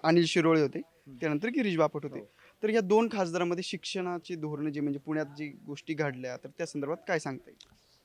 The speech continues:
Speaker 2: मला असं काही दिसत नाही की म्हणजे खासदारांनी असं काय केलंय.
Speaker 1: नाही, मग तेच तर केलं पाहिजे.
Speaker 2: तेच केलं पाहिजे म्हणून सांगतो, कारण खासदारांचं काम मी समजतो की संसदेतलं आहे. बाकी त्यांना एम-, एमपी लॅड स्कीममधून जो काही पैसा भेटतो त्याच्यातून विकास कामं करायचे आहेत.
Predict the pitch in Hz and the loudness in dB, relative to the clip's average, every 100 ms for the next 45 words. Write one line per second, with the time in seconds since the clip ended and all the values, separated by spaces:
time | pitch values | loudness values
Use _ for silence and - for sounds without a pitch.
0 | - 139 165 220 226 240 220 208 185 208 | -10 0 4 6 6 4 4 4 4 0
1 | 180 180 165 165 160 160 165 - - - | 0 0 0 -2 -2 0 -2 -4 -8 -4
2 | - 147 170 185 185 170 170 151 135 135 | 0 6 8 8 6 2 4 4 4 2
3 | 120 110 - - 156 - - 208 - 220 | 0 -2 -6 -6 -6 0 8 8 8 6
4 | 202 185 151 139 160 220 - _ - - | 6 8 4 6 12 12 10 _ -16 -8
5 | - 180 - 190 175 160 147 165 175 190 | 0 0 4 6 6 6 6 4 2 2
6 | 185 190 160 151 156 170 160 170 151 180 | 2 2 0 2 2 2 2 0 6 6
7 | 190 180 190 196 196 196 196 196 185 170 | 6 2 8 10 10 6 0 0 0 2
8 | 190 208 208 - - 220 214 233 226 196 | 0 0 -4 -2 0 2 6 8 8 8
9 | 147 131 95 _ _ _ - 139 156 202 | 6 6 -4 _ _ _ 0 4 6 4
10 | 202 196 208 - 170 180 180 160 156 196 | 2 2 0 0 -2 -2 0 0 6 8
11 | 190 190 - - 185 185 180 190 185 185 | 12 10 8 2 4 4 4 4 4 8
12 | 185 185 175 190 170 180 180 175 165 170 | 8 8 4 6 4 4 2 4 4 4
13 | 180 170 175 160 151 143 131 113 107 98 | 4 6 8 8 8 6 4 4 2 -2
14 | - _ | -8 _